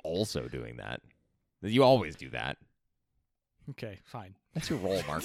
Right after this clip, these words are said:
Speaker 2: <laughs> Do your thing. Stop stalling. Pick.
Speaker 1: Oh, no, I'm not stalling. I have the list right here.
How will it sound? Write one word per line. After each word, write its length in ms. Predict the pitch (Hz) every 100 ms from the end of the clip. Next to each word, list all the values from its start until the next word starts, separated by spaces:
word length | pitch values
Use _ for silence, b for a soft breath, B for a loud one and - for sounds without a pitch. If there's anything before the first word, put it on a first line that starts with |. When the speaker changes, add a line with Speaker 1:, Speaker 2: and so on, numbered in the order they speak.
| -
Speaker 2:
<laughs> 100 | 180
Do 120 | 202
your 180 | 208 208
thing. 280 | 185 151 123
Stop 280 | - 202 214
stalling. 460 | - 202 165 120 - _
Pick. 300 | 196 170 - _ _ _ -
Speaker 1:
Oh, 100 | 170 180
no, 100 | 190
I'm 100 | 185
not 140 | 175
stalling. 280 | 143 135 110
I 40 |
have 80 | 113
the 40 |
list 200 | 110 110
right 120 | 101
here. 140 | 95